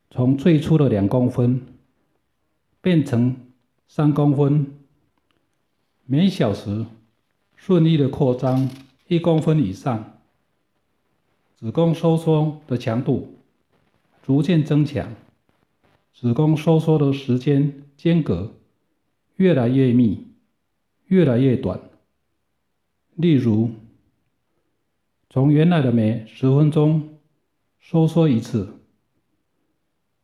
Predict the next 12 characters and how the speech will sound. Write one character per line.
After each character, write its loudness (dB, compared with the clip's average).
变 2
成 -4
每 -4
三 -2
到 0
五 -2
分 0
钟 -4
收 0
缩 2
一 0
次。 -10